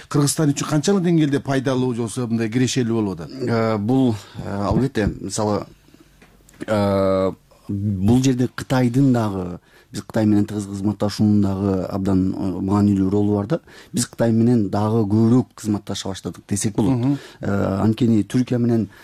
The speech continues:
Speaker 2: Кыргызстандын ортосунда бир көйгөйлүү нерсе бар да, бул логистика да, бул, э, баягы чакырым, аба, аябай, э, эмеге узак,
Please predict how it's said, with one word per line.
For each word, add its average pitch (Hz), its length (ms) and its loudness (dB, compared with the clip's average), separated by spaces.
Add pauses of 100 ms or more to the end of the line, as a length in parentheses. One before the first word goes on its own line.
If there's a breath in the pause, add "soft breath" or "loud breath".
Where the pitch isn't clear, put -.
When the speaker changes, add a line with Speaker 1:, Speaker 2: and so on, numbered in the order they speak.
(120)
Speaker 2:
Кыргызстандын 120 420 -4
ортосунда 120 400 -2
бир 113 140 -4
көйгөйлүү 120 680 4
нерсе 117 260 0
бар 117 120 -2
да, 160 100 0
бул 104 200 -2
логистика 117 520 -2
да, 151 140 2
бул, 107 240 0 (340 loud breath)
э, 107 80 -4
баягы 104 340 0
чакырым, 110 680 -2
аба, 101 360 -2
аябай, 110 260 2
э, 82 800 -4
эмеге 98 460 0
узак, 98 420 -4